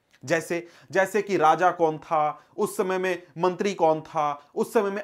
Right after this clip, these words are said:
आम जनता कौन थी, कौन से समुदाय थे, नहीं थे, सारी चीजें बात होती हैं। लेकिन जब भी आप इतिहास पढ़िएगा, तो वहां पर आपको चरवाहों के बारे में उतना जिक्र नहीं मिलता है, चरवाहों के बारे में उतनी बात नहीं होती है,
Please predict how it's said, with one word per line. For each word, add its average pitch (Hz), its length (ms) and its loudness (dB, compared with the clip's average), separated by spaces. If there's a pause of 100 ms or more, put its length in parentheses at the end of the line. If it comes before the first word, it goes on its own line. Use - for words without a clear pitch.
आम 190 240 2
जनता 180 340 0
कौन 165 260 -4
थी, 175 180 -10
कौन 190 300 -4
से 202 120 -6
समुदाय 170 480 0
थे, 185 260 -2
नहीं 170 220 -6
थे, 185 220 -8
सारी 220 280 -4
चीजें 220 260 -4
बात 185 220 -2
होती 123 220 -10
हैं। 95 120 -18 (420)
लेकिन 220 260 0
जब 190 220 4
भी 269 160 2
आप 247 200 6
इतिहास 170 460 0
पढ़िएगा, 123 640 -4 (240)
तो 247 100 2
वहां 170 420 0
पर 247 160 -2
आपको 196 420 0
चरवाहों 180 680 -2
के 269 140 -6
बारे 214 280 2
में 214 60 -4
उतना 214 260 -4
जिक्र 208 340 -6
नहीं 175 200 -8
मिलता 95 300 -12
है, 87 120 -20 (440)
चरवाहों 214 540 4
के 269 140 0
बारे 202 320 2
में 220 80 -4
उतनी 220 280 -4
बात 156 360 2
नहीं 147 200 -8
होती 107 320 -14
है, 92 140 -20